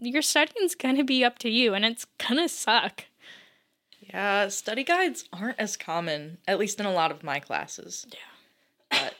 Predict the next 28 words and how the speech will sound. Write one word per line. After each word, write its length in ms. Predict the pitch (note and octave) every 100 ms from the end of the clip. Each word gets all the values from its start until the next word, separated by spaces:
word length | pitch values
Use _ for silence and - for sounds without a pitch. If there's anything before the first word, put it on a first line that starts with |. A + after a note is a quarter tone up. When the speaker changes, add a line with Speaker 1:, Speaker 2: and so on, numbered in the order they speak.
| A3
Speaker 2:
it 160 | A3
can 280 | - A3 G3+
de-, 120 | G3 G3 -
just 220 | E3+ -
depend 400 | D#3+ E3 D#3 D#3
on 440 | D3+ D#3 D#3 D#3 D3+
what 180 | D#3+ D#3
kind 160 | D#3
of 80 | D3+
material 540 | D3 - D3 D3 D3
the 260 | C#3+ D3 C#3
class 360 | - D3 C#3+ D3
is 80 | -
teaching, 580 | D3 C#3+ - D3 D3 -
and 220 | D3 D3+
maybe 240 | D#3 D#3
they're 200 | D3+ C#3+
student-made, 760 | - G#3+ A3 A3+ A3+ A3 A3 G#3+ _ _ _
maybe 300 | E3 E3 E3
they're 180 | D#3+ D#3+
from 320 | D#3 D3 D3+
past 460 | - F#3+ G3 - F#3+
years 500 | F#3 F3+ F3+ F3 - _
and 220 | D3+ D#3 -
only 260 | E3 E3
kind 320 | D#3 - F3+
of 120 | F#3 F#3+
apply 580 | F#3+ F#3 F3+ E3+ F3+